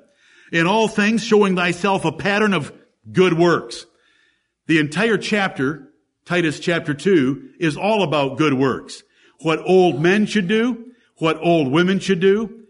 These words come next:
what young women should do, what young men should do, what ministers should do, and what servants should do,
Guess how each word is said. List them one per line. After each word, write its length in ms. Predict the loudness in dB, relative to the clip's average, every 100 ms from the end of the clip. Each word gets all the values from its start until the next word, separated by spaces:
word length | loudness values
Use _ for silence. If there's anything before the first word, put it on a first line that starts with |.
| _ _
what 220 | -4 -2 0
young 360 | 0 0 0
women 280 | 0 0 -2
should 220 | -4 -2
do, 420 | 0 0 0 -4 -18 _ _
what 260 | -4 -4 -2
young 320 | 0 0 0
men 240 | 2 0
should 240 | 0 -4 0
do, 420 | 0 0 -2 -6 _ _
what 220 | -4 -2
ministers 540 | 0 0 0 -2 -4 -2
should 220 | -6 -4
do, 440 | -2 0 -2 -6 -16 _ -6
and 180 | -2 0
what 160 | 0
servants 480 | -2 0 2 0 -4
should 220 | -4 -2
do, 420 | 0 2 0 -2